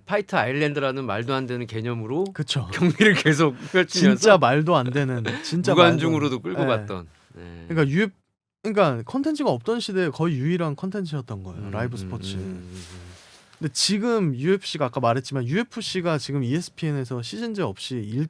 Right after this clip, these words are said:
Speaker 2: 일 년에 사십 회 이상을 대회를 하고 있단 말이에요.
Speaker 1: 네.
Speaker 2: 파생 컨텐츠도 많고.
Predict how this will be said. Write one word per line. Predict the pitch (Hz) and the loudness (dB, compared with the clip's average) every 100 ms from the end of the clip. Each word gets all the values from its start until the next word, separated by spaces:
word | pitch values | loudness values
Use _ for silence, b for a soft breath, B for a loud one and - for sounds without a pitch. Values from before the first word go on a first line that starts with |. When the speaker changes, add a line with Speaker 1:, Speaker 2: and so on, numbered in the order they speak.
| - - | -6 -6
Speaker 2:
일 | 127 | -2
년에 | 165 165 | -2 -2
사십 | 139 120 120 - 196 | -4 -4 -6 -6 -4
회 | |
이상을 | 139 110 123 117 | -4 -4 -8 -6
대회를 | 110 123 117 | -6 -4 -4
하고 | 160 170 | -6 -8
있단 | 113 101 | -8 -12
말이에요. | 95 - 82 117 | -12 -14 -18 -18
Speaker 1:
네. | 92 87 73 76 | -14 -14 -14 -10
Speaker 2:
파생 | 202 208 208 | -8 -6 -4
컨텐츠도 | 190 160 139 - 101 | -4 -4 -6 -8 -8
많고. | 95 90 - 90 92 | -10 -12 -14 -16 -16